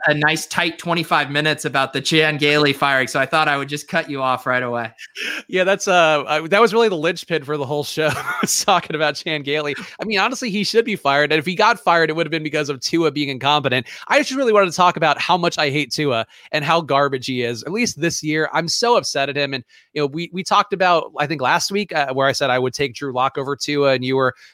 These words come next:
Speaker 2: uh, maybe a little bit perturbed by that take. I think I saw it yesterday where Drew Lock against the Raiders, like, looked vibrant. His team loves him. Like, he's,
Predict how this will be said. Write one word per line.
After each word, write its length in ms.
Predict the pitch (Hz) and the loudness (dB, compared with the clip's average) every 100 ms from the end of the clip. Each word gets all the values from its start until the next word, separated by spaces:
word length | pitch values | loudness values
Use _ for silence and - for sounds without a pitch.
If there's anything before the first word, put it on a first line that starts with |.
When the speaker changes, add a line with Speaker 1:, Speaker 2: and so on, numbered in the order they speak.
| - | -2
Speaker 2:
uh, 220 | 117 113 | 0 0
maybe 260 | 127 127 123 | -2 -4 -2
a 60 | 123 | -2
little 220 | 135 135 | 0 0
bit 160 | 135 117 - 123 | 0 -2 -6 -4
perturbed 500 | 151 - 151 156 151 | -2 0 2 2 4
by 120 | 143 | 2
that 180 | 135 127 | 2 0
take. 340 | - 151 131 _ - _ | 0 0 0 _ -20 _
I 140 | 123 170 | -2 0
think 200 | 220 190 | 2 2
I 100 | 202 | 2
saw 340 | - 180 254 | 2 2 4
it 100 | - | 2
yesterday 340 | 143 131 147 | 0 -2 -4
where 120 | 131 127 | -4 -4
Drew 260 | 127 190 | -2 0
Lock 260 | 165 170 - | 2 0 0
against 280 | 143 151 - | -6 -6 -4
the 80 | |
Raiders, 480 | 123 139 180 165 147 | -2 0 2 2 0
like, 200 | 131 135 | 0 -2
looked 300 | 107 143 160 | -2 -4 -4
vibrant. 400 | 123 120 156 160 | -4 0 0 -2
His 140 | 135 - | -6 -8
team 300 | - 175 151 | -6 -4 -4
loves 340 | 117 135 139 | 0 0 2
him. 160 | 180 160 | -2 0
Like, 180 | 135 | -2
he's, 280 | - 147 131 | -2 -6 -6